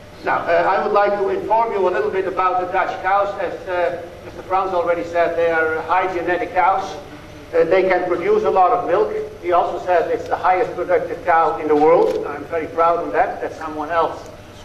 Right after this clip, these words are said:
is, uh, is telling us that the Dutch cow is the high productive cow in the world. That it also means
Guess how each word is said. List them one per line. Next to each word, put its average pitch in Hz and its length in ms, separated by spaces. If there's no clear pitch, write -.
is, 143 320
uh, 139 300
is - 160
telling 185 300
us - 300
that - 260
the 156 140
Dutch 202 320
cow 156 260
is 139 100
the 151 100
high 170 180
productive - 480
cow 147 260
in 127 140
the 127 40
world. 196 380
That 170 140
it 170 100
also 202 400
means 208 360